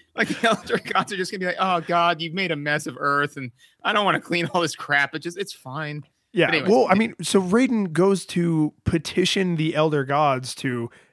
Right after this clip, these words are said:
Speaker 2: not ignore what's happening, and the Elder Gods tell him directly, knowing, 'cause at this point, we do not know, I think, yeah, we don't know when he goes to talk to them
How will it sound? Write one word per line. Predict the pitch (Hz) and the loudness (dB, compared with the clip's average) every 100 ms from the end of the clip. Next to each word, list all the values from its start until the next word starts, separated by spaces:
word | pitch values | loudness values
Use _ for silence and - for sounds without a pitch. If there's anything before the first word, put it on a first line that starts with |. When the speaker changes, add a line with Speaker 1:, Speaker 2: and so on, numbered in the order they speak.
| - | -8
Speaker 2:
not | 135 135 131 135 - - _ _ - | -4 -2 0 -2 -4 -10 _ _ -2
ignore | 156 135 139 156 156 | -2 0 2 4 4
what's | 139 135 | 2 0
happening, | - 180 - 123 113 139 151 - _ - | 2 2 2 -2 -2 -4 -8 -12 _ 0
and | 170 180 - - | 2 2 -4 -12
the | 143 147 196 | -6 0 0
Elder | 185 285 269 | 2 4 4
Gods | 180 165 165 170 147 - - | 4 4 4 4 0 -12 -10
tell | - 233 220 | 0 2 2
him | - - 403 269 131 - _ _ - | 2 0 2 2 -4 -12 _ _ -10
directly, | 170 208 220 247 254 254 151 123 - _ | 2 2 4 2 2 0 -2 -2 -6 _
knowing, | 165 170 269 311 277 233 165 151 | 2 6 6 6 4 -2 -8 2
'cause | 214 196 | 2 4
at | 196 | 2
this | 285 | 2
point, | - 208 175 | 4 4 4
we | 147 202 | 2 2
do | 196 190 | 4 4
not | 180 180 | 6 4
know, | 156 180 165 151 | 6 8 8 6
I | 135 | 2
think, | 131 139 127 - _ _ | 0 -4 -4 -10 _ _
yeah, | - 151 | 2 2
we | 127 165 | 4 2
don't | 240 262 | 4 4
know | 214 185 170 | 6 6 6
when | 151 151 | 2 0
he | 139 | -2
goes | 165 165 156 | 2 2 0
to | 143 | -4
talk | 151 160 | -4 -2
to | 151 | -2
them | 135 123 117 | 0 0 -2